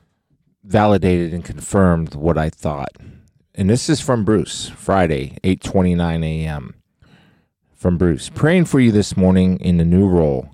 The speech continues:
God has prepared you for. Prepared you to do with distinction, both in results and manner. You will do it best if you do it as a man you have become, steeled by life's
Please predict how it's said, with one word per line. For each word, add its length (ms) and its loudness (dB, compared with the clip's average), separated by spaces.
God 220 0
has 120 -2
prepared 480 -2
you 60 -10
for. 420 -8
Prepared 580 2
you 140 4
to 120 0
do 220 4
with 140 2
distinction, 720 0
both 440 0
in 200 0
results 640 0
and 240 0
manner. 480 -4
You 200 4
will 100 4
do 200 4
it 120 -2
best 340 2
if 160 -6
you 120 2
do 320 2
it 80 -2
as 180 0
a 60 0
man 400 4
you 100 4
have 200 2
become, 760 -2
steeled 560 0
by 220 -4
life's 480 -4